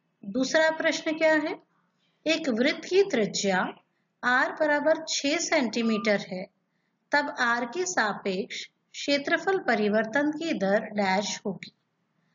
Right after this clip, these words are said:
तो यहाँ पर वृत्त की त्रिज्या कितनी है? छह centimeter है। और क्या ज्ञात करना है? क्षेत्रफल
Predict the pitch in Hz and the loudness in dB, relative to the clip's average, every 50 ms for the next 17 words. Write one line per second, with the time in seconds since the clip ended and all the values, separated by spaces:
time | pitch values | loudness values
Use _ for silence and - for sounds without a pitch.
0 | _ _ _ _ _ _ _ - 330 330 320 320 302 311 320 330 330 330 349 349 | _ _ _ _ _ _ _ -4 -2 0 2 2 2 2 0 0 2 2 0 0
1 | 285 202 208 226 220 - - - 320 320 320 - 294 285 247 - - 302 294 285 | 0 -2 -2 -4 -4 -6 -8 -8 -6 -6 -4 -2 -2 -2 -2 0 0 0 0 0
2 | 302 294 - - 302 302 302 302 339 392 - - - - 247 277 349 - - - | -4 -6 -4 -2 0 0 2 2 0 -2 -2 -4 -4 -2 -2 -2 -2 -2 0 0
3 | 208 190 175 - 180 175 175 175 170 175 - 185 175 170 175 196 262 370 - _ | 0 -2 -2 -6 -8 -10 -8 -8 -8 -6 -6 -6 -8 -6 -6 -6 -6 -6 -8 _
4 | _ _ _ _ _ _ _ _ _ - 262 311 311 - - - 226 214 214 233 | _ _ _ _ _ _ _ _ _ -2 0 0 0 0 -4 -2 0 0 2 0
5 | 247 247 285 285 285 285 285 - - 285 269 277 285 302 294 311 392 453 - - | 0 -2 0 0 0 0 -2 -4 -2 0 0 2 2 2 2 2 0 -2 -4 -4
6 | - 359 339 - - 285 262 262 - 240 208 | 0 0 0 0 0 -2 -2 -2 0 -2 -2